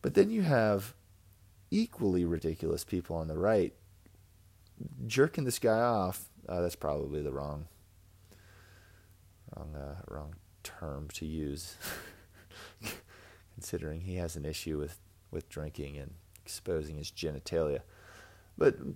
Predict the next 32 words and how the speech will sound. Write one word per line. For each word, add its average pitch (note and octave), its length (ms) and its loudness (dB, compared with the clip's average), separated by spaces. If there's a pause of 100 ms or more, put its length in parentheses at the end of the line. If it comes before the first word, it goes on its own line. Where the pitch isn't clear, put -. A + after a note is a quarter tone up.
(280)
literally F3 580 6
cheering B2+ 420 2
for F#2 160 0
this F2 160 -2
guy E2+ 240 0
for A2 220 -2
no C#3 240 4
fucking A#2 380 0
reason F2 280 -2
at E2 120 -2
all. D#2+ 320 -2 (540)
Meanwhile, B2+ 840 2
it's - 200 -4
like, G#2+ 300 4 (880)
I - 60 -8 (180)
think B3 240 -6
that A#2 160 6
if - 180 -2
the F2 80 2
left D#2 420 0
would E2+ 140 0
have E2+ 80 -2
just - 220 -6
been F2+ 160 -4
like, D#2+ 300 -6 (180)
"Hey, D3+ 420 -2
this F#2+ 260 -6
guy - 360 -4
is A#2 280 -2
not E2+ 680 -4
for E2+ 480 -2
an D#2 100 -4